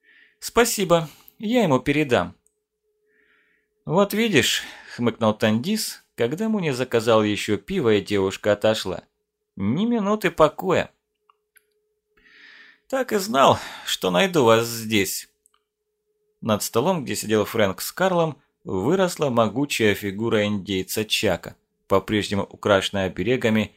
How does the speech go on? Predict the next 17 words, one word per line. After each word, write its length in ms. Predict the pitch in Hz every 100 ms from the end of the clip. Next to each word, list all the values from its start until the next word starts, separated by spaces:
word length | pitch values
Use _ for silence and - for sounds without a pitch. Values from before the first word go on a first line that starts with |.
| _
из 240 | - 95 -
племени 520 | - 104 95 98 98
Блэкфут. 800 | 90 110 98 87 - - - - _ _ _ _ _ _
Только 320 | - - 110
черные, 420 | 110 - 127 110
как 200 | 101 107 -
смоль, 260 | 113 104
его 200 | 98 98
волосы 500 | 127 156 127 - 113 _ _ _
сейчас 640 | - - 113 - 190 - -
были 320 | 117 165 147
заплетены 760 | 107 110 - 101 110 104 98
в 100 | 90 -
косу. 460 | 107 104 - 87 _ _ _ _ _ _ _ _ _ _ _ _ _ _ -
«Уже 320 | 113 120 214
закрылся, 580 | 220 214 233 285 - 170
Чак?» 640 | - 98 73 - -